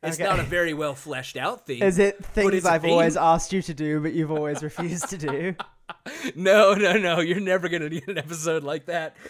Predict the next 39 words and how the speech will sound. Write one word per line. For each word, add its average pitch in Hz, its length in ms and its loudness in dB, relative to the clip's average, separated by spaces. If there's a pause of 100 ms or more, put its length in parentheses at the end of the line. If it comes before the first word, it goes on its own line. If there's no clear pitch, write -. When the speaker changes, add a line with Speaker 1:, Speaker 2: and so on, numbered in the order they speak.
(100)
Speaker 1:
It's 156 300 0
Speaker 2:
<laughs> - 20 -10
Speaker 1:
just - 260 0
all 175 220 0
the 170 80 -6
way 156 200 -4
through. 175 300 -4 (340)
Today, 214 640 2
our 170 200 -4
theme 190 280 -8
for 151 140 -10
Prager 139 300 -6
Roulette, 113 600 -12 (300)
um, 120 640 -6 (480)
is 170 240 -6
people 220 520 -6
we 170 220 -14
don't 151 460 -8
k-, - 140 -20 (120)
pay 139 260 -8
attention 120 500 -12
to 107 200 -16
much. 87 420 -18 (260)
Speaker 2:
Cool. 220 420 -4
Speaker 1:
Pe-, 277 160 -2
people 311 380 -4
who 277 180 -2
are 262 80 -4
just 247 240 -8
sort 226 140 0
of 208 40 -2
like, 196 320 0
we, 330 320 -2
yeah, 277 400 -2
maybe 285 220 -4
we 208 160 -6
talked 143 320 -4
about 147 260 -4
'em. 160 180 -8